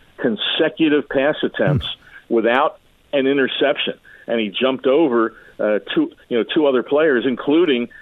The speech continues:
Speaker 1: Tom Brady, and he now has the third longest streak of all time. So I think that's a big storyline with that, with that Lions, uh, situation. Elsewhere around the league, like I said, there's so many of 'em, whether it's the Jets,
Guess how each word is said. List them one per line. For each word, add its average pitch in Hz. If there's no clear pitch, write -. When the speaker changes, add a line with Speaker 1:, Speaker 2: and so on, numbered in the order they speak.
Speaker 1:
Tom 143
Brady, 135
and 98
he 110
now 120
has 117
the 104
third 131
longest 117
streak 127
of 104
all 110
time. 113
So 120
I 110
think 147
that's 127
a 131
big 127
storyline 104
with 92
that, 95
with 107
that 101
Lions, 107
uh, 90
situation. 87
Elsewhere 160
around 143
the 127
league, 127
like 113
I 98
said, 104
there's 120
so 143
many 139
of 95
'em, 90
whether 107
it's 95
the 101
Jets, 123